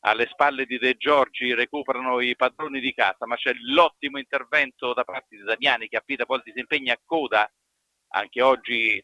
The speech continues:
titolare della squadra. Tra l'altro tre file davanti a me in tribuna ci sono nell'ordine Luppi, Valentini e Sini che stanno seguendo ovviamente con grande attenzione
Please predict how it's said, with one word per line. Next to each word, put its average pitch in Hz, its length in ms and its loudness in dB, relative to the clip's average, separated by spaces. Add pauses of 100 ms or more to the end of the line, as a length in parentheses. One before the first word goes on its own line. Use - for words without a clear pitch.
titolare 127 680 2
della 113 260 -4
squadra. 127 600 2
Tra 107 160 -4
l'altro 127 500 0 (420)
tre 131 420 4
file 170 300 0
davanti 143 460 2
a 151 60 2
me 147 160 -2
in 120 300 -4
tribuna 185 680 2
ci - 200 0
sono 151 300 6
nell'ordine 135 720 2
Luppi, - 600 -2 (460)
Valentini 165 680 -2
e 156 80 0 (100)
Sini 135 380 -2
che 120 140 -2
stanno 147 340 2
seguendo 120 460 4
ovviamente 123 680 2 (580)
con 131 180 2
grande 143 540 4
attenzione 139 1160 2